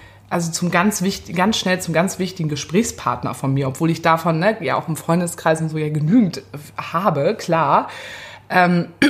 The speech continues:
<clears throat> aber trotzdem, ähm, hat er eine ganz wichtige Stellung in meinem Leben ganz schnell auch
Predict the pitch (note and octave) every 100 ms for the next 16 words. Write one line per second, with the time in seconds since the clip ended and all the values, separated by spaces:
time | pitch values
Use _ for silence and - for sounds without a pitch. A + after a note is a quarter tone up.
0 | D4 D4+ A3+ - E3 D#3 G3 F#3 - F#3
1 | F3+ F3 E3 - - E3 E3 E3+ F3 E3
2 | E3 F3+ - G3+ - F3+ F3 - F#3+ G3+
3 | F3 E3+ E3+ F3+ G3 C#3+ C#3 D3 E3 D3
4 | - C3+